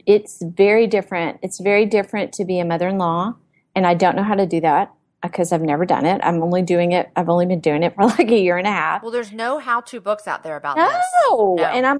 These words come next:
Speaker 1: like, "Someone write me a book so
Speaker 2: Uh-huh.
Speaker 1: that I can be," but isn't that what we do in every phase? Like, we just want someone to tell us one, two, three, how to do it.
Speaker 2: Yes.
Speaker 1: And the truth is, it's really just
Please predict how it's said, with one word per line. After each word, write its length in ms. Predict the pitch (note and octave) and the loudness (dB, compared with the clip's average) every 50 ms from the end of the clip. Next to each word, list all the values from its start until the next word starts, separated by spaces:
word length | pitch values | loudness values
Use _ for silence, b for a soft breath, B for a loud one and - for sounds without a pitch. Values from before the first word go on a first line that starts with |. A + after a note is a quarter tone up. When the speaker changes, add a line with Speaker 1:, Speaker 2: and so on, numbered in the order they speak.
| - - | -2 -4
Speaker 1:
like, 200 | C4+ B3 - - | -4 -4 -4 -6
"Someone 800 | - - - D4 B3 C4 C#4+ E4 F4+ D#4+ D#4 D#4+ D#4 D4+ C#4+ C#4+ | -14 -8 -4 -4 -2 -2 -4 -6 -6 -4 -4 -2 -2 -4 -2 0
write 280 | C#4+ C#4 C#4 C#4+ C4+ | 2 2 2 2 0
me 140 | - B3+ A#3+ | -2 -2 -2
a 40 | A3+ | -2
book 440 | F#3+ G3 G#3+ A3 A#3 B3 A#3+ G3+ - | -2 -2 0 2 4 4 2 2 -2
so 60 | G3 | -4
Speaker 2:
Uh-huh. 200 | F3+ F3+ F3 F3+ - | -6 -6 -6 -6 -4
Speaker 1:
that 80 | F#3+ | -2
I 120 | G3 F#3+ G3 | -2 -2 -2
can 80 | _ _ _ _ | _ _ _ _
be," 260 | - G#3 G#3 G3+ G#3+ B B B D4+ B | -6 -6 -6 -6 -6 B B B -2 B
but 120 | D4 - | 0 0
isn't 300 | - F#4 F4+ - C#5 C#5 B4 A4 | 0 -2 -2 -2 -2 0 0 0
that 100 | - - | 2 2
what 160 | A#3+ A#3 - | 2 2 2
we 120 | G#3 A3+ | 0 -2
do 160 | F#3 G#3 G3+ | 0 2 0
in 120 | F#3+ - - - | 0 0 -4 -4
every 300 | F3 F3 E3+ F3+ F#3 F3+ | -4 -2 -2 -2 -4 -4
phase? 360 | F3 - F#3 F3+ F3+ F3+ F3+ | -4 -4 -4 -2 -2 -2 -2
Like, 180 | - F#3 F3+ - | -4 -6 -4 -4
we 100 | G3+ G3+ | -4 -2
just 380 | G3 G#3 G3+ G3+ - - _ _ _ _ _ - | -2 -2 -2 -4 -6 -12 _ _ _ _ _ -2
want 240 | G3+ G#3+ G#3 - - | 0 0 0 0 -2
someone 280 | - G#3+ G#3 G#3 G3+ | -4 -4 -2 -2 -2
to 80 | F#3+ F#3+ | -2 -4
tell 220 | F#3+ - F#3+ F3+ | -2 0 0 0
us 160 | F3+ F3+ - | 0 0 -2
one, 140 | - F3 F3+ | -4 -6 -4
two, 140 | F3 - F#3+ | -4 -4 -6
three, 220 | F3+ - F3+ F3+ | -4 -2 -2 0
how 120 | F3 F3 E3+ | 0 0 0
to 120 | E3 E3+ | 0 0
do 240 | D#3+ - E3+ E3 E3+ | -2 -2 0 2 2
it. 180 | E3+ E3 E3 E3 | 2 2 2 0
Speaker 2:
Yes. 80 | - - | 0 -2
Speaker 1:
And 160 | - G3 G3 G3 | -2 -2 -2 -4
the 80 | - - | -8 -6
truth 320 | - - G#3+ G#3 G3+ - | 0 2 2 2 2 2
is, 180 | G3 F3+ F3 F#3 | 0 0 0 0
it's 240 | - - - - | -2 -4 -2 -2
really 240 | E3+ F3 E3+ E3+ E3+ E3 | 0 2 2 2 2 0
just 640 | - E3+ D#3+ D#3+ D#3+ - - - - - - | 2 0 0 0 0 -4 -10 -14 -18 -20 -20